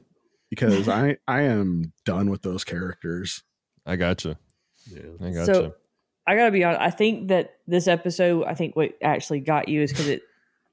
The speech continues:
Speaker 4: there's a lot of foreshadowing of what could happen. It begins to open doors that could
Speaker 2: Mm-hmm.
Speaker 4: expand the storyline, like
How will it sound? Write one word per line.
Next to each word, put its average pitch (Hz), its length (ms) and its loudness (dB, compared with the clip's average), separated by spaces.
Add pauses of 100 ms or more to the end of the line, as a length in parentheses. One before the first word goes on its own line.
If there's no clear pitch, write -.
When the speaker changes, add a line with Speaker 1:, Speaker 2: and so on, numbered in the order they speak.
(500)
Speaker 4:
there's 208 160 4
a 214 40 2
lot 208 120 4
of 156 100 -2
foreshadowing 165 720 2
of 143 140 -4
what 156 200 0
could 156 280 2
happen. 160 540 -4 (400)
It 143 140 -10
begins 156 300 0
to - 100 -6
open 151 340 -4
doors 151 680 -2 (180)
that 143 180 -2
could 107 100 -4
Speaker 2:
Mm-hmm. 101 80 4
Speaker 4:
expand 151 340 2
the 135 40 -4
storyline, 151 680 -2 (680)
like 147 360 0